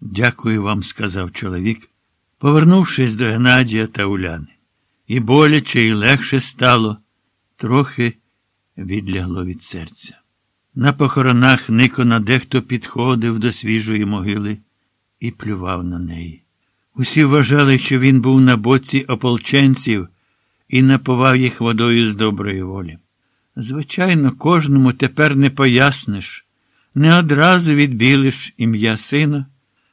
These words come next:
але ця записка буде зі мною доскону. Зробіть мені, будь ласка, копію листа.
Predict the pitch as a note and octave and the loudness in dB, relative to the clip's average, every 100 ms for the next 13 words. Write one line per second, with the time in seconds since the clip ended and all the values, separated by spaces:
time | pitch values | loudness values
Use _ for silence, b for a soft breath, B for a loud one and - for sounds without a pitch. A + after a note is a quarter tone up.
0 | _ - A2 A2 G#2 B2+ G#2+ F2+ - G#2+ | _ -4 -2 -2 -2 -2 -2 -4 -4 -6
1 | - - D2+ - _ _ _ _ _ - | -6 -10 -14 -14 _ _ _ _ _ -8
2 | A2 E3 E3 C#3 D3 D3 D3+ D#3 C#3+ C#3 | 0 2 4 4 4 2 2 2 2 2
3 | C3+ - C3 C#3 G#2+ F2+ - _ _ _ | 0 -2 0 0 0 -4 -8 _ _ _
4 | _ _ - B2 C#3 E3+ F#3+ E3+ B2 B2 | _ _ -12 -6 -2 0 0 0 0 0
5 | A2+ A2+ B2 B2 - C3 - - G#2+ A2 | 0 -2 -2 -4 -6 -8 -6 -6 -6 -4
6 | G#2+ G2 F#2 - F#2 D#2+ | -4 -4 -8 -12 -12 -12